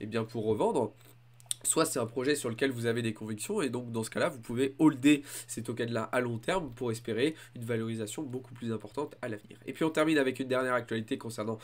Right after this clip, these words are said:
les E T F spot Bitcoin, cette fois-ci, qui enregistre à nouveau une entrée, euh, des entrées nettes extraordinaires sur la journée d'hier. Donc là, sur les deux, trois derniers jours,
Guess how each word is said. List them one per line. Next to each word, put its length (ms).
les 240
E 40
T 160
F 40
spot 280
Bitcoin, 460
cette 180
fois-ci, 420
qui 140
enregistre 500
à 140
nouveau 360
une 160
entrée, 460
euh, 280
des 200
entrées 240
nettes 160
extraordinaires 640
sur 120
la 80
journée 260
d'hier. 420
Donc 160
là, 160
sur 160
les 140
deux, 280
trois 280
derniers 260
jours, 200